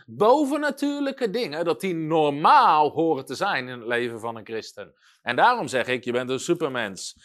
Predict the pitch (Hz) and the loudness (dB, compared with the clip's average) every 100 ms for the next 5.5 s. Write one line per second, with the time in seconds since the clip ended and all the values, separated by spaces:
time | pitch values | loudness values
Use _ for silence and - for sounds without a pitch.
0 | - - 139 151 214 240 220 - 214 202 | -20 -4 -2 2 2 2 -2 0 0 -2
1 | 196 170 170 180 180 165 139 131 156 143 | -4 -4 -2 2 2 0 -2 -4 -4 -4
2 | 139 127 139 131 127 135 131 131 120 117 | -4 -4 -8 -8 -6 -4 0 -2 -2 -4
3 | 135 - - 160 196 233 _ _ _ 127 | -4 -4 -2 -2 -2 -8 _ _ _ -2
4 | 127 143 156 170 160 175 175 - 165 165 | 0 2 2 2 0 -2 -2 -2 -4 -2
5 | 139 165 220 - - | 0 0 0 -4 -16